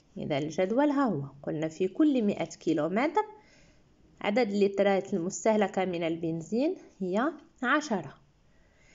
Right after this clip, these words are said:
إذا كم تستهلك هذه السيارة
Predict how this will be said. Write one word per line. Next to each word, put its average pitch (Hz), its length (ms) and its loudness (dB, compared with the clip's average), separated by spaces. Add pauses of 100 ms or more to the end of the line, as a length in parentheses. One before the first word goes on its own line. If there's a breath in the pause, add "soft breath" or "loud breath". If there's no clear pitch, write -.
(340 soft breath)
إذا 196 180 4
كم 466 320 2 (280)
تستهلك 294 640 4
هذه 254 480 4
السيارة 214 720 2